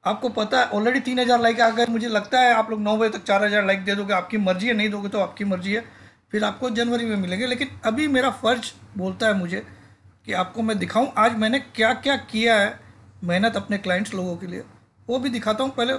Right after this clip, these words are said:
मार्केट दिखा देता हूँ। देखो मार्केट आज सोलह नौ सौ सत्ताईस फ्यूचर में गया, लेकिन स्पॉट का भाव देख लीजिए आप, नौ सौ छप्पन से घूम गया। मैंने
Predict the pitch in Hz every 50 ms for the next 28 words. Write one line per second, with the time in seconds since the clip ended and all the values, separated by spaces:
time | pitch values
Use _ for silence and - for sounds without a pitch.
0 | - 202 185 180 175 - 196 190 175 160 147 156 151 - - - 151 147 - -
1 | _ _ _ _ - - - - - _ _ _ _ _ _ _ _ _ _ _
2 | - - - - - - 190 226 226 294 285 262 233 233 233 226 220 226 269 277
3 | 285 269 247 247 254 262 - - - - - - - - - - _ _ _ -
4 | - - - 226 233 240 254 269 269 262 262 262 - 277 - 247 226 - - 247
5 | 262 254 - - - - - - 233 233 220 - 277 277 277 269 262 262 262 254
6 | 247 247 254 240 233 - - - 254 240 254 247 - 269 262 220 214 214 226 226
7 | 214 220 220 226 226 214 220 214 214 214 - - - - - - - - - _
8 | _ _ _ _ _ - 196 226 247 247 269 269 262 - 233 214 220 - 247 240
9 | 233 254 220 185 208 214 214 214 226 226 220 233 240 269 311 330